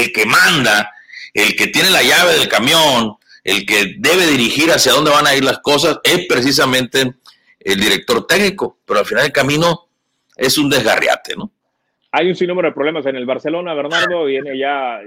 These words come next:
Speaker 2: ya hace un par de días viene esta situación. Federico Valverde venía dirigiendo este equipo, no venía haciendo las cosas bien, terminan cambiándolo,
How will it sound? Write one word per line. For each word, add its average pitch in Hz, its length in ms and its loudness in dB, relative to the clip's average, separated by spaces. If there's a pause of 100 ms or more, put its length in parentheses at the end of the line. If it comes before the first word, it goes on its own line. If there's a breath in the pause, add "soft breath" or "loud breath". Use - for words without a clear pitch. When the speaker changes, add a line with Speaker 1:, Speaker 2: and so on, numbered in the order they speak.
Speaker 2:
ya 120 400 -10
hace - 160 -14
un 123 80 -16
par 135 140 -8
de 123 100 -10
días 135 180 -6
viene 131 220 -14
esta 123 180 -18
situación. 156 640 -10 (300)
Federico 139 300 -6
Valverde 139 400 -4
venía 135 240 -8
dirigiendo 135 320 -10
este 120 160 -10
equipo, 160 360 -6
no 143 180 -8
venía 139 240 -8
haciendo 131 260 -10
las 120 140 -10
cosas 131 300 -10
bien, 165 240 -6
terminan 131 400 -10
cambiándolo, 156 680 -6